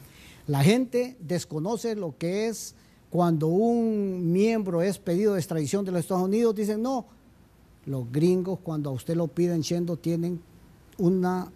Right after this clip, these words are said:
un manojo más grueso que dos Biblias, completo, control de llamadas, fotografías, gráfico de contactos, eh, testimonio, pruebas contundentes,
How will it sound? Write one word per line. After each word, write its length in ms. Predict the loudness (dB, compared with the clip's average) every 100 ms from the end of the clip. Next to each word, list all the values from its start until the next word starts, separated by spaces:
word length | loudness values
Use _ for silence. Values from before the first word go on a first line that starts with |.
| -20 -6
un 140 | 2 4
manojo 440 | 6 6 6 4
más 320 | 2 -2 -2
grueso 380 | -2 -2 0 -2
que 80 | 0
dos 140 | 2
Biblias, 500 | 4 2 0 -8 -14 -20 -20 _ -4
completo, 720 | -2 -2 0 2 2 0 -10 -6
control 440 | -4 -2 2 2
de 100 | 4
llamadas, 480 | 4 2 0 -2 -8 -18 -20 -20 -20 -20 -2
fotografías, 880 | 0 2 4 4 4 2 0 -8 -18 -20 -20 -20 -20 -20 -12 2
gráfico 420 | 4 4 2 0
de 80 | -2
contactos, 680 | -4 -4 -4 -6 -14 -18 _ _ _ _ _ -4
eh, 960 | 2 4 6 6 4 4 2 0 -4 -8 0
testimonio, 680 | 2 2 2 2 0 -2 -10 -20 -20 _ _ _ _ 2
pruebas 280 | 4 4
contundentes, 760 | -2 -6 -4 -4 -4 -6 -16 -18